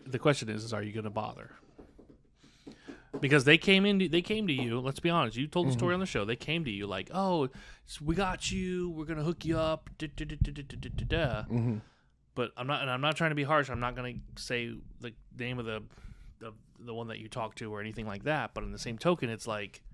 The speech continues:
Speaker 1: mm, it sounds to me like they were just looking for a sales pitch.
Speaker 2: No, no, no, no, no. Yeah, I know. Um,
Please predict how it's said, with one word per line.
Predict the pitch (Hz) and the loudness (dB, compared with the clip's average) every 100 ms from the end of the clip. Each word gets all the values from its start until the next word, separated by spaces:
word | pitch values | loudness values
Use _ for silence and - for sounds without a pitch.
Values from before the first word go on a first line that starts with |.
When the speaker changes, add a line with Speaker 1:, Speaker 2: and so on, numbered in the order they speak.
| - - - _ - _ _ 151 | -20 -20 -20 _ -20 _ _ -10
Speaker 1:
mm, | 156 151 151 147 147 - | -8 -6 -6 -6 -8 -10
it | 127 | -8
sounds | 156 175 - | -6 -6 -6
to | |
me | 120 | -6
like | 113 107 104 | -4 -6 -6
they | 110 | -8
were | 104 | -8
just | 110 117 | -8 -10
looking | 110 | -10
for | 107 | -10
a | 101 | -8
sales | 135 147 - | -6 -6 -6
pitch. | 104 - - - - - - - - | -10 -8 -10 -12 -8 -8 -8 -14 0
Speaker 2:
No, | 165 175 165 | 10 12 12
no, | 156 | 8
no, | 139 123 | 4 4
no, | 113 104 | 4 6
no. | 101 | 6
Yeah, | 104 104 | 8 8
I | 110 | 6
know. | 101 80 - _ _ | 4 -2 -10 _ _
Um, | 127 127 123 117 113 | 4 6 6 4 0